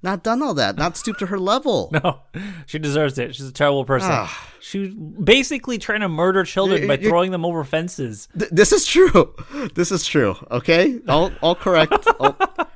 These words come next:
Speaker 1: I, I'm fully aware
Speaker 2: They
Speaker 1: of
Speaker 2: don't
Speaker 1: all
Speaker 2: need
Speaker 1: the
Speaker 2: to be the bigger person to
Speaker 1: shit
Speaker 2: a, a,
Speaker 1: things.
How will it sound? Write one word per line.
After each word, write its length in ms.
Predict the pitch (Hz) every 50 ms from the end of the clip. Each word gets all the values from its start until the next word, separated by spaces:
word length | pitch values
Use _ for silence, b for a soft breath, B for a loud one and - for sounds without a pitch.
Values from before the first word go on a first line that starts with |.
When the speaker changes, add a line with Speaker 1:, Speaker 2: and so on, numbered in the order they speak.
| _ _
Speaker 1:
I, 200 | - 131 139 143
I'm 180 | - 151 165 151
fully 280 | - - 196 214 220 220
aware 300 | 208 185 185 190 196 190
Speaker 2:
They 40 | 190
Speaker 1:
of 40 | 175
Speaker 2:
don't 100 | 196 208
Speaker 1:
all 100 | 156 160
Speaker 2:
need 100 | 165 151
Speaker 1:
the 60 | 160 151
Speaker 2:
to 40 | 147
be 120 | 170 170
the 80 | 160 151
bigger 280 | 131 156 156 147 151 143
person 580 | - 151 139 135 135 - 135 117 110 110 117 - _
to 120 | - - 160
Speaker 1:
shit 240 | 135 135 135 170 -
Speaker 2:
a, 100 | 143 135
a, 40 |
Speaker 1:
things. 600 | 131 151 143 135 120 127 127 120 - - - -